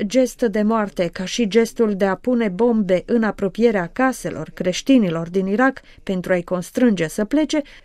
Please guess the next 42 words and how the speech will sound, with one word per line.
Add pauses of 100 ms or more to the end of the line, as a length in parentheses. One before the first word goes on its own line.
îl
insultă
pe
Dumnezeu
și
întreaga
umanitate, (140)
care,
numai
departe
de
ieri, (240)
s-a
rugat
pentru
pace
și
a
început
cu
speranță
noul
an. (640)
Despre
apărarea
libertății
religioase,
Benedict
al
șaisprezecelea
vorbește
cu
forță
și
în
discursul
din
zece
ianuarie
din
acest
an,